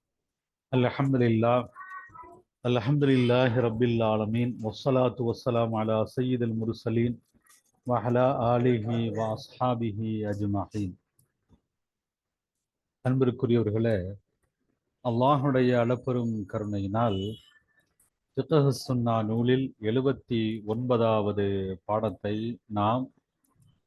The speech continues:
பார்த்து கொண்டிருக்கிறோம். நிறைவான ஈமானை, இஹ்லாஸை, இறையச்சத்தை, இல்மை, நற்குணங்களை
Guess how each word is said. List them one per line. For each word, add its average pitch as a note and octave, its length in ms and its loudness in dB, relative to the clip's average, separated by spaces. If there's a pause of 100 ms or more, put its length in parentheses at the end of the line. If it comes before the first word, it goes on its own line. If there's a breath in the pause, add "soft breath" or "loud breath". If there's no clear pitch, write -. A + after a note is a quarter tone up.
(460)
பார்த்து G#2 280 -4 (100)
கொண்டிருக்கிறோம். F2 640 -10 (1400)
நிறைவான C3 480 4 (180)
ஈமானை, A#2+ 480 2 (160)
இஹ்லாஸை, A2+ 580 -4 (120)
இறையச்சத்தை, A2 760 -4 (240)
இல்மை, G#2 320 0 (100)
நற்குணங்களை G2+ 720 -4